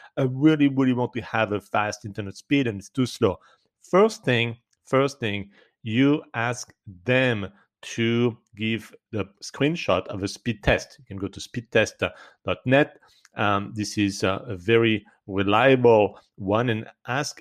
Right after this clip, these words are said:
them to send you the screenshot. Now, depending on your internet speed, it might be, um, that you should target fifty M B P S, a hundred M B P S, whatever the speed is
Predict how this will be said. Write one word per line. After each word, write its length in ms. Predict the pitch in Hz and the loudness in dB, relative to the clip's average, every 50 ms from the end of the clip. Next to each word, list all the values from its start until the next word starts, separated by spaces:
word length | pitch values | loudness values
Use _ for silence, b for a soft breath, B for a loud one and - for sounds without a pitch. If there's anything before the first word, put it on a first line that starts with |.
| 117 - | -20 -20
them 420 | - 110 101 117 139 147 151 139 123 | -20 -8 0 2 2 4 4 0 -2
to 140 | - - 101 | -4 -8 -6
send 400 | - - 117 110 113 107 107 113 | -2 0 0 0 0 -2 -4 -4
you 500 | 113 120 135 156 165 156 131 110 110 - 143 | 0 4 6 8 8 8 8 6 4 0 -4
the 80 | 110 | -6
screenshot. 560 | 104 - - - - 120 110 - - - 90 - - _ _ _ _ _ _ _ _ _ _ _ _ _ - - | -6 -4 -2 -2 0 0 0 0 0 0 0 -2 -6 _ _ _ _ _ _ _ _ _ _ _ _ _ -14 -8
Now, 140 | 117 110 113 | -4 -4 -2
depending 320 | 107 120 - 135 127 120 | -2 -2 -2 -2 -2 -2
on 100 | 120 120 | -2 0
your 120 | 110 113 - | -2 -2 -2
internet 340 | - 117 104 107 104 98 95 | -2 -6 -6 -6 -6 -8 -8
speed, 380 | - - - 160 160 151 151 - b b b b b b | -6 2 4 4 6 4 2 -2 b b b b b b
it 100 | - - - | -20 -12 -6
might 280 | 117 107 107 104 98 90 | -4 -4 -4 -4 -6 -6
be, 280 | 98 98 98 92 - b b b b _ | -4 -4 -4 -4 -6 b b b b _
um, 340 | - 101 98 95 92 101 113 98 | -2 0 0 0 -2 -4 -6 -4
that 220 | 104 92 90 - - | -4 -4 -4 -4 -10
you 80 | - 95 | -12 -12
should 240 | - - - - - | -12 -12 -12 -6 -4
target 360 | 104 95 98 92 98 92 - | -2 -2 0 0 -2 -4 -4
fifty 600 | - - 135 127 - - - 127 123 127 123 - B B B B - | -2 -4 -4 -4 -4 -4 -2 0 0 0 0 -4 B B B B -6
M 180 | 113 104 104 98 | -6 -6 -4 -2
B 140 | 101 104 | -4 -4
P 280 | 101 101 104 101 107 117 | -4 -2 -2 2 2 4
S, 280 | 127 131 131 127 - - | 4 4 2 2 -2 -8
a 160 | - 117 98 | -8 -6 -6
hundred 400 | - - - 117 113 120 120 113 113 | -6 0 0 2 4 4 4 4 4
M 100 | 113 107 | 0 0
B 120 | 107 104 | -2 -4
P 220 | 104 - - 120 123 | -4 -2 0 2 4
S, 200 | 123 120 - - _ _ | 4 2 0 -6 _ _
whatever 440 | - 113 123 127 143 156 160 151 147 | -6 0 2 2 4 4 4 4 2
the 140 | 135 127 120 | 2 2 -2
speed 400 | - - - - 110 98 - - _ | -2 -4 -4 -4 -4 -4 -6 -10 _
is 400 | - 135 147 147 135 113 - - | 2 4 4 6 4 2 0 -6